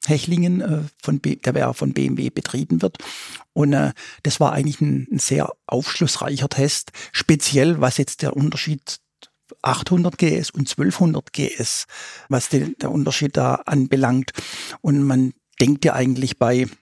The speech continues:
ungefähr dreißig Kilo Gewichtsunterschied von der achthunderter zur zwölfhunderter, dass das acht-,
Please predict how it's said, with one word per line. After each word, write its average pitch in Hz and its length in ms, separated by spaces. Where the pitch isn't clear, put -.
ungefähr 180 380
dreißig - 360
Kilo 135 240
Gewichtsunterschied 156 960
von 139 220
der 135 180
achthunderter 147 540
zur - 160
zwölfhunderter, 139 640
dass 123 160
das 123 120
acht-, 127 200